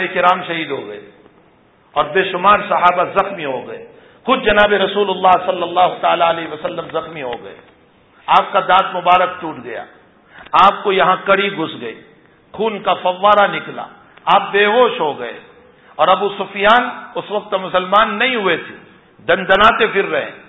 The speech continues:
اور اپنی کامیابی پر خوشیاں منا رہے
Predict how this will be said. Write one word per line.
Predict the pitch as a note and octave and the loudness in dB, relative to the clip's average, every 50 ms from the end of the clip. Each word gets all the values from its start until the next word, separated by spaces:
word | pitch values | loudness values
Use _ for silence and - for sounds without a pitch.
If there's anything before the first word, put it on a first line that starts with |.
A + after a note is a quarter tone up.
| - _ _ _ _ _ _ _ _ | -20 _ _ _ _ _ _ _ _
اور | C3+ C#3+ E3+ | 0 2 2
اپنی | F3+ F3+ - G3 | 2 0 -2 -8
کامیابی | F#3 - G3+ F#3+ F#3 F#3+ G3 G3 G#3 G#3+ G#3+ A#3+ A#3 A#3 | -6 0 4 4 4 4 4 2 2 2 2 0 -6 -4
پر | A3+ G3+ | -6 -6
خوشیاں | - G#3 A3 - A3+ A#3+ A#3+ A#3 A#3 | -4 -4 -6 -4 0 2 4 4 4
منا | A3+ A3 G#3 C#3+ | 4 4 4 2
رہے | B2 - B2 - | 2 0 -2 -6